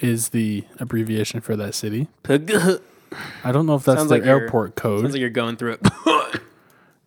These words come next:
Speaker 1: Airport code. Oh, their airport code is P I T.
Speaker 2: Dang it. So anyway, Tim, you guys know Tim from episode fifteen ish?
Speaker 1: I have no idea.
Speaker 2: He's about to be there too. So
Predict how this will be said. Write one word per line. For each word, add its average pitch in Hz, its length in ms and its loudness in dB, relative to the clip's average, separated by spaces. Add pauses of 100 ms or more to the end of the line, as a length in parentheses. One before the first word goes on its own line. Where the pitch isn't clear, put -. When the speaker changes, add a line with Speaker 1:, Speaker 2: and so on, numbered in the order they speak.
(140)
Speaker 1:
Airport 110 520 -12 (160)
code. - 500 -14 (460)
Oh, 143 280 6
their 123 180 4
airport 113 300 2
code 104 200 -2
is 101 100 -6
P 107 240 -4
I 101 80 -4
T. - 300 -8 (840)
Speaker 2:
Dang - 200 -12
it. - 180 -20 (520)
So 131 120 -10
anyway, 113 180 -6
Tim, 214 460 0 (460)
you 214 120 4
guys 294 100 8
know 247 120 6
Tim 156 260 2
from 143 160 2
episode 131 420 2
fifteen - 920 -6 (1400)
ish? 208 380 -2
Speaker 1:
I 110 120 0
have 104 100 -4
no 101 120 -10
idea. 101 180 -8
Speaker 2:
He's 214 100 -2
about 226 160 6
to 208 40 2
be 226 140 4
there 151 200 4
too. 127 340 2 (180)
So 143 380 2